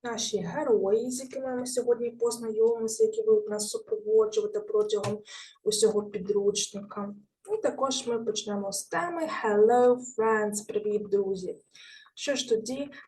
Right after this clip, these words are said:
відкриваємо наш підручник на сторінці шостій, page six.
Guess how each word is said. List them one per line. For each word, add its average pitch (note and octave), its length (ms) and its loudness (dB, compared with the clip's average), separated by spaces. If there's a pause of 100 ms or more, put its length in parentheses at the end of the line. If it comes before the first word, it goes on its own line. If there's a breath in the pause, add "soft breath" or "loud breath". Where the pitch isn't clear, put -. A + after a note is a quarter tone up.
(140)
відкриваємо A#3+ 920 -2
наш A3+ 440 -2
підручник A3 1400 -4 (540)
на A3+ 300 -4
сторінці A#3 560 2
шостій, G#3+ 1000 4 (100)
page A3+ 680 2
six. - 240 0